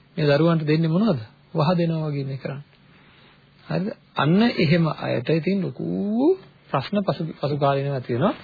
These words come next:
හොඳට පෙන්නලා ඇති ලොකුවට දඟල-, දඟලන අය, ලොකුවට,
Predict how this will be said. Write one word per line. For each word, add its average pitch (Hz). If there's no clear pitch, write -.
හොඳට 185
පෙන්නලා 156
ඇති 160
ලොකුවට 202
දඟල-, 156
දඟලන 143
අය, 120
ලොකුවට, 160